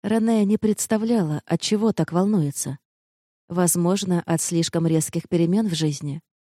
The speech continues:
А может, потому что столь желанный итог теперь пугал, ибо радости от решения Энтони она не испытывала. Только безумное напряжение и полное неизвестности ожидания. Нет,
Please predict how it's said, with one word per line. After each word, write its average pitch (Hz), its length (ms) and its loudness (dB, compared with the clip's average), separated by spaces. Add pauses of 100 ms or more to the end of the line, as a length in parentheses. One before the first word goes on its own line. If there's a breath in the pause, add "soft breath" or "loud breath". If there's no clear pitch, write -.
(360)
А 185 120 0
может, 240 380 0
потому 190 380 0
что - 180 -4
столь 180 240 0
желанный 170 580 2
итог 175 380 -2
теперь 165 300 0
пугал, 165 440 0 (480)
ибо 170 300 0
радости 175 460 0
от 165 200 -2
решения 156 440 2
Энтони 190 520 0 (220)
она 180 240 0
не 160 160 2
испытывала. 143 640 -4 (680)
Только 214 400 0
безумное 185 560 2
напряжение 160 760 0
и 165 160 -2
полное 175 480 0
неизвестности 151 800 -2
ожидания. 165 680 -2 (680)
Нет, 226 440 0